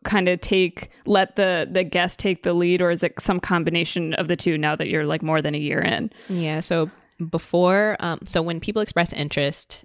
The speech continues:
Speaker 2: I'll send them a thing to schedule an interview, and then I also send them a list of topic options, and they're all in the frame of, "You can't do this, you can't do that." So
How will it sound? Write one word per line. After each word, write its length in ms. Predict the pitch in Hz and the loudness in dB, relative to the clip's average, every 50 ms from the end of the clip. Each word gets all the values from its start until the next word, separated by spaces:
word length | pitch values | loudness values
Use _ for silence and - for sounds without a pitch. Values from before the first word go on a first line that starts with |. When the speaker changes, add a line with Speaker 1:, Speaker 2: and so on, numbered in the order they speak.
| _ _ | _ _
Speaker 2:
I'll 200 | - - 143 139 | -4 -2 -2 -2
send 200 | 151 - 160 156 | -2 -2 -4 -4
them 80 | 156 147 | -4 -6
a 40 | 156 | -4
thing 220 | - 147 143 151 | -4 -4 -4 -4
to 400 | - - 160 131 127 - - - | -2 -2 0 0 0 0 -2 -4
schedule 380 | - - - - 156 160 151 151 | -6 -6 0 0 0 2 2 0
an 60 | 147 | 0
interview, 360 | - 196 214 220 220 226 220 214 | 0 0 0 0 2 2 2 2
and 80 | 196 180 | 2 2
then 80 | 156 156 | 0 0
I 80 | - - | 2 2
also 220 | 139 151 - 147 | 2 2 2 0
send 180 | - 156 143 143 | -2 0 -2 0
them 100 | 135 127 | 0 0
a 100 | 110 135 | 0 2
list 320 | 147 151 165 - - - - | 2 2 2 2 -2 -2 0
of 280 | 135 135 135 139 147 - | 2 2 2 2 0 -2
topic 400 | - - 156 - - 170 165 - | 0 2 2 2 2 0 0 2
options, 480 | 190 196 190 - - 214 214 220 214 | 2 2 2 2 2 2 2 2 2
and 100 | 180 151 | 2 4
they're 120 | 147 127 - - | 4 2 4 6
all 260 | 147 143 147 147 - | 6 6 6 6 4
in 200 | - 143 147 139 | 2 0 0 0
the 220 | 127 123 123 127 - | 0 0 0 -2 -4
frame 340 | - - 147 127 127 131 127 - | -2 -2 0 2 2 0 0 2
of, 260 | 123 120 113 127 156 156 156 | 2 2 2 0 -2 0 4
"You 140 | 180 190 185 | 4 4 4
can't 340 | - - 165 151 139 - | 4 2 2 2 2 0
do 140 | - 143 139 | 0 0 0
this, 320 | 139 - - 185 - - - | 0 0 -2 -2 -2 -2 2
you 160 | 165 175 180 | 4 4 4
can't 300 | - - 165 151 - 147 | 4 4 4 2 2 2
do 160 | - 143 131 | 2 2 2
that." 280 | - - - - - - - - - - _ _ | 4 4 2 0 -2 -4 -8 -18 -20 -20 _ _
So 380 | - - 139 127 123 127 156 | -4 0 2 2 2 0 -2